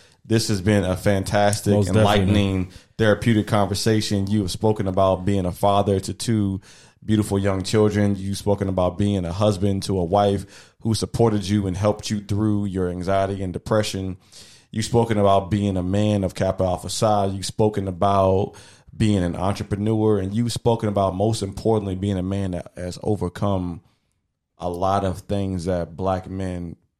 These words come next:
Speaker 1: succumb to.
Speaker 2: Yeah.
Speaker 1: Neighborhood influence, lack of a black father.
Speaker 2: Yeah.
Speaker 1: And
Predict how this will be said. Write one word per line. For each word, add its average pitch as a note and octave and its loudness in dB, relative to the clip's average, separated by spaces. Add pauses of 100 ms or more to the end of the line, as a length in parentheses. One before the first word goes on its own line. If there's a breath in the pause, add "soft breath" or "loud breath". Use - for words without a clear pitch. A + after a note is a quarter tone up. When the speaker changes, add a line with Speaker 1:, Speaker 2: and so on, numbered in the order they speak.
(120)
Speaker 1:
succumb F2+ -8
to. - -12 (240)
Speaker 2:
Yeah. E2+ -6 (440)
Speaker 1:
Neighborhood G2+ 0
influence, G2 -6 (1120 soft breath)
lack F#2 -4
of F#2+ -6
a - -2
black F2 -6
father. - -10 (240)
Speaker 2:
Yeah. F2+ -8 (200)
Speaker 1:
And F#2 -6